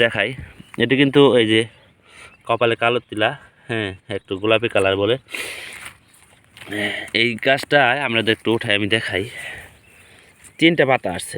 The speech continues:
এই যে তিনটা পাতা আসছে, এবং কি গাছ মোটামুটি অনেকটা সুস্থ। আমি জমিতে নামতাছি না, কারণ জমিতে কেদা। আমি আসছি সকালবেলায় আজকা, তো এই নতুন উদ্যোক্তা ভাইয়ের জমি দেখার জন্য।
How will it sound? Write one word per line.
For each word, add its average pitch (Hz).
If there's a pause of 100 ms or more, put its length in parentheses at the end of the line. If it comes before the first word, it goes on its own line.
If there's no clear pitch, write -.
এই 90
যে 87 (1200)
তিনটা 117
পাতা 117
আসছে, - (120)
এবং 107
কি 101
গাছ 107 (200)
মোটামুটি 110
অনেকটা 95
সুস্থ। - (680)
আমি 113
জমিতে 127
নামতাছি 127
না, 117 (280)
কারণ 101
জমিতে 107 (160)
কেদা। 107 (880)
আমি 110 (100)
আসছি 127 (100)
সকালবেলায় 123
আজকা, - (1160)
তো -
এই 110
নতুন 113
উদ্যোক্তা 120
ভাইয়ের 101
জমি 110
দেখার 104
জন্য। 101